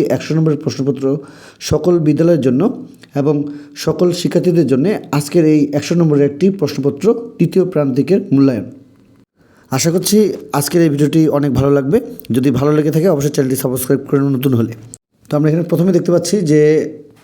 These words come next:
দু ঘন্টা ত্রিশ মিনিটের সময়,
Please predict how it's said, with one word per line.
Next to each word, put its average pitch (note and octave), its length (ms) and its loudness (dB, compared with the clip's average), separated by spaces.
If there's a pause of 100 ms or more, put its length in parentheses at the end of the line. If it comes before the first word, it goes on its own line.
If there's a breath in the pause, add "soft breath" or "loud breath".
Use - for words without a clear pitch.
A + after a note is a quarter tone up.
(720)
দু C3+ 220 0
ঘন্টা E3 340 0
ত্রিশ D#3+ 240 -2
মিনিটের D#3 400 2
সময়, D#3 240 0